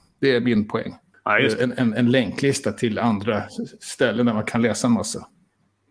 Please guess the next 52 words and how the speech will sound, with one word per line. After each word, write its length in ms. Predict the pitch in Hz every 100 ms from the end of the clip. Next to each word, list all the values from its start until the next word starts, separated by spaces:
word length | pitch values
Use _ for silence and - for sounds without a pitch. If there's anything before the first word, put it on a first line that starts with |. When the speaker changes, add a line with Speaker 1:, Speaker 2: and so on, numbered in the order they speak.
| _ -
Speaker 2:
Nej, 400 | 117 104 101 - -
men 180 | 135 139
det 100 | 131
viktigaste 600 | 135 - 196 180 - 143
är 40 |
ju 140 | 123
att 160 | 113 -
det 260 | 117 110 -
f-, 60 | - - - _ -
finns 320 | 120 120 -
mer 160 | 107 107
att 160 | 104
läsa 480 | 117 107 101 - 127
så 140 | -
att 100 | 110
det 60 | 113
inte 220 | 104 107
står 200 | - 113
mindre 380 | 120 175 151 110
där 180 | 104 98
än 220 | 101 104
vad 120 | 101
det 60 | 101
redan 280 | 101 98 95
står 180 | 104 98
i 40 |
artikeln. 420 | 98 - - 98 - _ -
Speaker 1:
Ja, 520 | 160 151 139 135 135 - _ _ _ 208
precis. 500 | 127 135 - - -
Det 160 | 110 143
är 40 |
ju 80 | 143
poängen. 420 | - 123 131 117
Speaker 2:
För 100 | 107
annars 240 | 117 143 143
så 60 |
Speaker 1:
Men, 100 | 131
Speaker 2:
är 40 | 143
det 60 |
Speaker 1:
men, 60 | 160
Speaker 2:
ju 80 | 160
Speaker 1:
men 20 |
Speaker 2:
ingen 160 | 180 143
Speaker 1:
ändå, 120 | 151 175
Speaker 2:
vidare 180 | 156
Speaker 1:
det 60 | -
är 40 |
inte 60 | -
Speaker 2:
läsning. 60 | 156
Speaker 1:
liksom, 540 | - 151 143 104 151 -
ja, 80 | 127 120 - - 117 - -
nej. 320 | 123 139 143